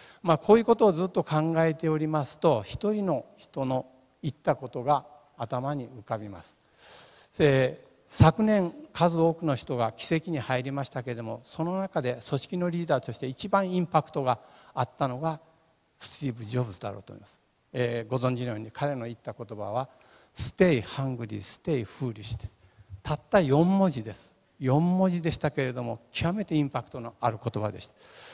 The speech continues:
で、私流に解釈しますと、なぜこの言葉がインパクトがあるのかというと、おそらく「アンド」なのか「オア」なのかですね。オアの人いっぱいいるんですよ。「あの人はもうガツガツしとる」、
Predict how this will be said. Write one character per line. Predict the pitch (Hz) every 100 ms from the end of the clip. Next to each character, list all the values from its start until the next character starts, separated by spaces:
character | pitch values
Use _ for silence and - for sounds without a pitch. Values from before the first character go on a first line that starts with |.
| - -
で、 | 147 147 139 - -
私 | 143 160 214 208 220
流 | 233 233
に | 185 127 - -
解 | 131 135
釈 | - 143 147
し | -
ま | 139 139
す | -
と、 | - 107 - _ _ _
な | 135 156 247
ぜ | 220
こ | -
の | 151
言 | 123 127
葉 | 123 113
が |
イ | 120
ン | 123
パ | 120
ク | -
ト | 113
が | 107
あ |
る | 107
の | 107
か | 104
と | 113
い | 101
う |
と、 | 104 113
お | 123
そ | 120 214
ら | 220
く | 214 120 _ _ _ _ _ -
「ア | 131 143
ン | 202
ド」 | 214 262
な | 214
の | 131
か | 110 107 107
「オ | 110 175
ア」 | 214 147
な | 104
の | 95
か | 107
で | -
す | -
ね。 | 143 156 - _ _ _ - - - - _ _ _ _
オ | 151 175 285
ア | 285
の | 208
人 | 143 151
い | 139
っ |
ぱ | - 170
い | 185
い |
る | 151
ん | 127
で | 117
す | 123
よ。 | 95 - _ _ _ _ _ _ _ _
「あ | 110 139
の | 156
人 | - 165
は |
も | 151 123
う |
ガ | 113 123
ツ | 165
ガ | 165
ツ | 135
し | 123
と |
る」、 | -